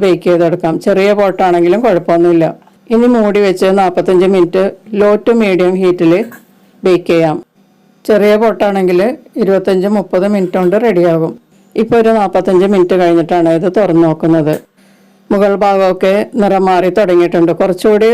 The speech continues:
നേരം വെച്ചാൽ ഇത് നന്നായിട്ട് ഡാർക്കായി കിട്ടും. ഇനി ഇതിൻ്റെ പുറത്തേക്ക് കുറച്ച് ബട്ടർ തടവി കൊടുക്കാം. ഇതിപ്പോൾ കുറച്ച് ഡ്രൈ ആണ്,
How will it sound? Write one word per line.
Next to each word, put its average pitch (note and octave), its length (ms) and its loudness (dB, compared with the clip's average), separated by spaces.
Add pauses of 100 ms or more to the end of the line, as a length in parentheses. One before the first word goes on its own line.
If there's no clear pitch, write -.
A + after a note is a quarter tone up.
(100)
നേരം G3+ 280 0 (100)
വെച്ചാൽ F3+ 360 0
ഇത് F#3+ 100 0 (100)
നന്നായിട്ട് G3 560 0 (120)
ഡാർക്കായി F3+ 500 0
കിട്ടും. F3 300 -4 (1300)
ഇനി A#3 180 2
ഇതിൻ്റെ A3 280 0
പുറത്തേക്ക് G#3 480 0
കുറച്ച് G3+ 360 0
ബട്ടർ F#3 260 -2 (140)
തടവി F3 320 0 (100)
കൊടുക്കാം. E3+ 380 -2 (460)
ഇതിപ്പോൾ G3 340 -2
കുറച്ച് G#3 260 -2 (100)
ഡ്രൈ G3 180 0 (180)
ആണ്, F3+ 100 2